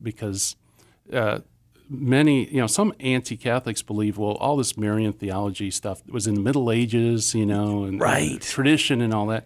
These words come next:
Speaker 2: Yeah.
Speaker 1: But here you have seventh century
Speaker 2: Yeah.
Speaker 1: Muslims who, like you said, there's an influ-, Christian influence that they're getting this influence from somebody. You know, what is it? It's because Christians held a high view of Mary.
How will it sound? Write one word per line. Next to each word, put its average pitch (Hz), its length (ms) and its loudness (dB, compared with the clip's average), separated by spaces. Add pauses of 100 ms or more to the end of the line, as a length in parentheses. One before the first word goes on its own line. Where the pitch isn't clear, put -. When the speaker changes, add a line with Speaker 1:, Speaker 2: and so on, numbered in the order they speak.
(160)
Speaker 2:
Yeah. 107 180 0
Speaker 1:
But 160 80 4
here 202 100 6
you 262 120 6
have 139 120 2
seventh 175 360 4
century 110 720 0 (200)
Speaker 2:
Yeah. 110 100 -2
Speaker 1:
Muslims 143 520 2
who, 131 300 0 (380)
like 135 140 0
you 156 80 4
said, 156 240 4
there's 113 180 0
an 120 100 -4
influ-, 170 280 0
Christian 156 400 0
influence 123 540 0
that 135 280 -2 (140)
they're 135 140 2
getting 170 260 2
this 123 200 2
influence 147 420 0
from 95 180 -8
somebody. 98 500 -4 (560)
You 123 100 -4
know, 123 80 -2
what 120 200 -2
is 185 160 -6
it? - 100 -6
It's - 300 -12 (380)
because 107 320 -6
Christians 160 560 -2
held 107 260 -2
a 95 120 -6
high 101 180 -2
view 95 220 -6
of 92 60 -6
Mary. 92 300 -10